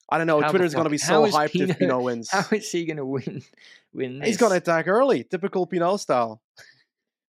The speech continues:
Speaker 2: There's a descent, though.
Speaker 1: Yeah, but he can, his descending's not terrible these days. It's gotten a lot better from when it was the worst time. It's not amazing
Speaker 2: Yeah.
Speaker 1: either. I don't know, man. Like, I don't know what to say anymore for this
Speaker 2: <laughs>
Speaker 1: last, uh,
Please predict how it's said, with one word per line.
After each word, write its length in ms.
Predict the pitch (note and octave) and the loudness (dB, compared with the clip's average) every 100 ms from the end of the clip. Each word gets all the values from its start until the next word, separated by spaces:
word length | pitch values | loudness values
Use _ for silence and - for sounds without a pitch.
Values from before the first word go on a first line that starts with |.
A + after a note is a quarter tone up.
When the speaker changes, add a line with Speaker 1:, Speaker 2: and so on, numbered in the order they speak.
| _ _ | _ _
Speaker 2:
There's 220 | A2 G#2+ | -10 -8
a 60 | A2 | -8
descent, 460 | G2+ - D#3 D3+ - | -8 -6 -6 -6 -10
though. 260 | F#2+ D#2 - _ _ _ _ _ _ _ | -12 -12 -16 _ _ _ _ _ _ _
Speaker 1:
Yeah, 180 | D3+ E3 | -2 0
but 140 | D#3+ | 0
he 80 | D#3 | -4
can, 340 | - F#3 G3 - _ - | -2 -2 -2 -10 _ -20
his 340 | - _ F#4 | -20 _ -2
descending's 460 | E4+ - C4+ G#3 D#3+ | 0 2 2 2 0
not 240 | C3+ - | -2 0
terrible 360 | E3+ F3+ B2 A#2 | 2 2 0 -4
these 220 | A2+ A2 | -8 -6
days. 300 | A#2+ F3 D3+ | -8 -6 -8
It's 260 | - - _ B2+ | -12 -18 _ 0
gotten 400 | F3 C3+ C3+ B2+ | 0 0 -8 -6
a 40 | C3 | 2
lot 240 | F3 E3 | 2 4
better 240 | D3 C#3+ C3 | 2 2 0
from 220 | D3+ C3+ | -2 0
when 160 | C3 | -2
it 100 | C3 | -2
was 180 | B2+ C3 | -4 -4
the 80 | B2 | -4
worst 380 | B2 E3+ F#3 - | 2 4 4 0
time. 180 | A#2+ A#2+ | -8 -4
It's 120 | - | 0
not 100 | D#3 | 0
amazing 460 | C3+ D3+ D#3+ C3 B2 | 2 0 0 -4 -4
Speaker 2:
Yeah. 160 | B2 | -2
Speaker 1:
either. 320 | A#2 B2 C3+ - _ _ _ _ _ _ _ _ | 0 0 -2 -10 _ _ _ _ _ _ _ _
I 180 | F#3+ G3+ | 0 2
don't 140 | F#3 | 4
know, 240 | D#3+ F3 F3 | 6 4 4
man. 320 | C3+ C3+ C3+ | 2 2 2
Like, 440 | C#3+ D3+ D3+ - _ | 2 2 0 -6 _
I 100 | E3+ | 0
don't 140 | A#3 G#3 | 2 4
know 80 | D#3+ | 4
what 140 | D3 | 4
to 60 | C3+ | 0
say 220 | D3+ D3+ | 0 0
anymore 360 | D3 C#3+ C#3 | 0 0 0
for 180 | C3 D3+ | 0 -4
this 140 | C3+ C3 | -2 0
Speaker 2:
<laughs> 0 | |
Speaker 1:
last, 380 | C#3 C3+ - | 2 2 -2
uh, 100 | C3+ | -12